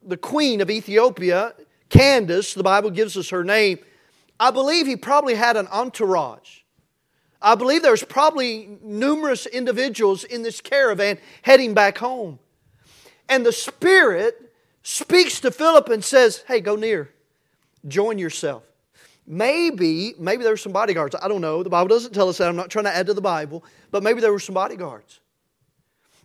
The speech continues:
May-, maybe there was, there would have been some reason for a little trepidation on Philip's part. "Well, Lord,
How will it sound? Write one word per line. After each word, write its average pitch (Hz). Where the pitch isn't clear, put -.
May-, 214
maybe 226
there 254
was, 185
there 180
would 226
have 190
been 196
some 180
reason 196
for 185
a 180
little 185
trepidation 190
on 160
Philip's 180
part. 143
"Well, 180
Lord, 220